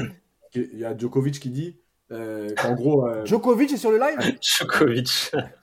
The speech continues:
Speaker 2: Incroyable.
Speaker 1: Euh, en gros, Luis Enrique connaissait pas Unai. Euh, en fait, ça rejoint ce que je dis, c'est-à-dire que Enrique travaille sur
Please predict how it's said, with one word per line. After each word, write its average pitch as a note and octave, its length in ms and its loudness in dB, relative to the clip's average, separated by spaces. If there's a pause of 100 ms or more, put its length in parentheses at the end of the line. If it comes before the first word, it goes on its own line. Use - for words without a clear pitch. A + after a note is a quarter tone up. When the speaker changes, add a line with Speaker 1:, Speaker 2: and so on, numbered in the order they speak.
(120)
Speaker 2:
Incroyable. C#3+ 580 -4 (540)
Speaker 1:
Euh, A#2 600 0 (100)
en A#2+ 120 0
gros, C3+ 200 2
Luis C3+ 200 2
Enrique C3 300 -2
connaissait A#2+ 360 -2
pas B2+ 120 0
Unai. B2 360 2 (640)
Euh, A2 320 -10 (380)
en A#2+ 80 -4
fait, E3+ 200 -2
ça C3 100 0
rejoint C3+ 340 2
ce C#3+ 60 -14
que C3 100 -2
je B2 60 0
dis, C3+ 120 -6
c'est-à-dire G#2+ 300 -8
que - 80 -12 (100)
Enrique C#3 340 -2
travaille A#2+ 360 -4
sur - 360 -8